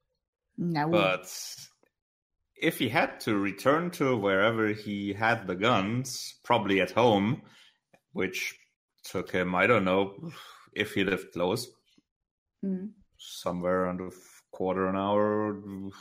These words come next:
Speaker 2: half an hour, hour, who knows? Probably I had, had to be fast enough so he could get back while the tournament was still on.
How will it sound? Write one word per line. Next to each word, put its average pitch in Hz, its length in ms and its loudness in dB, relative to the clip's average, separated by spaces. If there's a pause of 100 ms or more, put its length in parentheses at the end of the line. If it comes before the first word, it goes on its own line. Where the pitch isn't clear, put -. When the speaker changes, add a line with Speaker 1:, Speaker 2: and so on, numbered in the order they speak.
(140)
Speaker 2:
half - 240 -6
an - 60 -4
hour, 104 400 0
hour, 107 300 0 (160)
who 117 80 2
knows? 110 320 0 (1400)
Probably 113 280 4
I 95 120 4
had, 123 420 0
had 120 220 -2
to 107 80 0
be 92 260 0
fast 98 400 0
enough 92 460 -2
so 98 240 -2
he 92 140 -2
could - 340 -2
get - 260 -2 (200)
back 92 360 0 (500)
while 98 400 4
the 95 120 -4
tournament 95 480 -2
was 90 160 -6
still 92 200 0
on. 95 340 -2